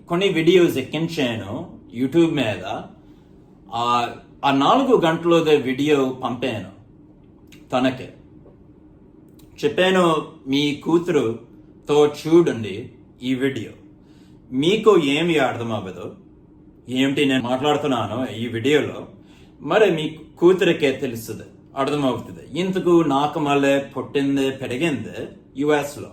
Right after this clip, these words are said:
తండ్రి కూతురు తెలుసు నాకు చిన్నప్పటి నుంచి, అది అర్థం అవుతుంది తనకే. అనుకో మీరు పంపారు ఈ వీడియోస్ మీ, ఆ, కొడుకుకి జూబ్లీ హిల్స్ లో. అనుకో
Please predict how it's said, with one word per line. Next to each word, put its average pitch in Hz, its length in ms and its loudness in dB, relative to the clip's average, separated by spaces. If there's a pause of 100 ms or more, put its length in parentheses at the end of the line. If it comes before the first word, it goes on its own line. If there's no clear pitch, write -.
(240)
తండ్రి 147 260 4
కూతురు 156 400 2
తెలుసు 135 440 -4
నాకు 107 400 -6
చిన్నప్పటి 123 480 -6
నుంచి, 120 380 -6 (240)
అది 139 300 4
అర్థం 151 340 0
అవుతుంది 117 480 -4 (420)
తనకే. 113 420 -8 (120)
అనుకో 185 380 2
మీరు 147 640 -2 (140)
పంపారు 151 480 2
ఈ 139 100 0
వీడియోస్ 120 720 -4
మీ, 123 420 -4
ఆ, 101 460 -2 (360)
కొడుకుకి 139 500 -2 (320)
జూబ్లీ 131 380 0
హిల్స్ 139 340 0
లో. 95 340 -14
అనుకో 208 680 4